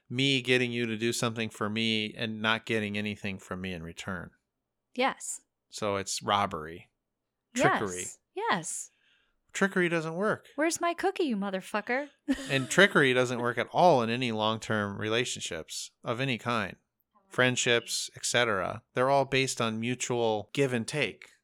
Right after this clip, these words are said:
Speaker 2: Right.
Speaker 1: Right?
Speaker 2: That's what I'm saying.
Speaker 1: Yeah.
Speaker 2: Hypnosis is not that.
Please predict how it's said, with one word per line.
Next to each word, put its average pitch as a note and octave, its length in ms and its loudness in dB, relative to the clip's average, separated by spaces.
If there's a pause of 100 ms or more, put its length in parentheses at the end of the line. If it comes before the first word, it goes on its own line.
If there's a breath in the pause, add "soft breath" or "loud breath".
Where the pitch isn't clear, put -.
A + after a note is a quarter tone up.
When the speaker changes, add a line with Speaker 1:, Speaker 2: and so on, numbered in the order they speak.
Speaker 2:
Right. D#4+ 320 2
Speaker 1:
Right? C#3+ 240 2 (580)
Speaker 2:
That's C#4+ 200 -2
what C4+ 100 -2
I'm A3+ 140 0
saying. A#3+ 300 0
Speaker 1:
Yeah. D#3 180 2
Speaker 2:
Hypnosis D#4 480 2
is A#3+ 160 -6
not A3 360 0
that. G#3+ 320 0